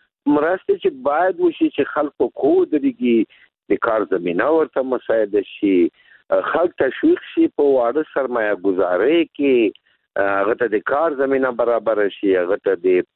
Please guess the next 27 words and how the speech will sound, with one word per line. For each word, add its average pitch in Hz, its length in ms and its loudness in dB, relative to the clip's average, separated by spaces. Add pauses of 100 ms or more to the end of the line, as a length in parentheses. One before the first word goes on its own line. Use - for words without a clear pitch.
(320)
فعالیت 98 500 0
زمینه 151 360 0
برا-، 127 500 -2
برابره 107 480 -2
شي، 101 160 -10
چې - 140 -20 (100)
تر 160 60 2
څو - 200 -2
وکولی 262 500 0
شي 220 100 -2
دوی 185 220 0
په 190 300 -2 (320)
خپله 220 360 -2
ډوډۍ 175 520 2
په 160 100 -10
دغو 170 280 0
مرستو 170 420 0
له 185 120 2
طریقه 175 360 -2
بیا 127 320 0
آینده 107 320 0
کې 220 140 -6
خپله 277 380 -2
ځان 233 220 -2
ته - 80 -4
پیدا 104 340 -2
کړي. - 240 -18